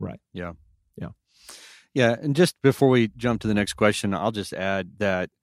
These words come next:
Speaker 2: uh, the most encouraging thing you can do for your people is to help them learn to love neighbor. And in doing that, they will, they will find joy. 'Cause if you're, if the ambition of the church or the mission of the church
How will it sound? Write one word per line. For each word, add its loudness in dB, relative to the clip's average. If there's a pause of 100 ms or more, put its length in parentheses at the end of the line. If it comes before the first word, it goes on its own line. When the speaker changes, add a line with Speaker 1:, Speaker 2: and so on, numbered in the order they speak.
(1000)
Speaker 2:
uh, -2
the 0
most 4
encouraging 2
thing -2
you 0
can -4
do -2
for -2
your -2
people -6
is -4
to -4
help -2
them -2
learn -4
to -8
love -4
neighbor. -4 (880)
And -4
in 0
doing 2
that, -2 (200)
they 2
will, 0 (120)
they 4
will 2
find -2
joy. 2
'Cause 0
if -2
you're, 2
if -6
the 0
ambition 2
of -8
the -6
church -6
or -4
the -6
mission -2
of -4
the -2
church -6